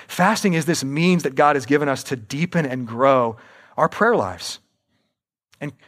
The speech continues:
combining fasting with prayer will help us f-, ga-, uh, gain a feeling sense of these spiritual realities. It's a way that you can begin to sense hope and fuel the fight against cynicism in your life.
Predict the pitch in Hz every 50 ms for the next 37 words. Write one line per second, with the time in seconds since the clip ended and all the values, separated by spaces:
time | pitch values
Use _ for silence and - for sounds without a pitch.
0 | _ _ _ - - 175 156 - 185 175 208 226 247 226 202 175 165 156 - _
1 | _ _ _ - - 208 208 208 196 - - 180 156 147 143 143 - - - 196
2 | 208 190 151 147 143 - _ _ _ _ _ _ - 185 185 - - - - 196
3 | 220 226 - - 147 139 165 180 - - - - _ _ _ _ _ - - -
4 | - - - 185 202 - 175 156 147 139 107 - 175 190 220 214 196 185 156 151
5 | 143 - - - - 175 180 208 202 196 185 175 - - 202 196 180 170 - -
6 | 151 139 143 147 - - 147 143 135 - 160 156 160 185 180 156 110 98 95 -
7 | - - _ _ _ _ - - _ - - - - 185 175 165 190 202 233 233
8 | 214 175 185 151 156 196 214 - - 185 165 156 131 - _ _ _ _ - 180
9 | 170 139 135 170 196 208 214 220 208 - - - - - - - 226 226 226 220
10 | 208 - - - - - - - - - 233 240 196 156 165 - - - _ _
11 | _ _ _ _ _ _ _ _ _ _ _ _ _ _ _ - 190 180 175 -
12 | - - - 175 202 220 233 226 208 196 185 175 165 - - - 185 180 180 175
13 | 170 156 185 185 180 - - 233 226 - - 170 147 123 120 113 107 - 131 127
14 | 117 107 107 101 98 - - -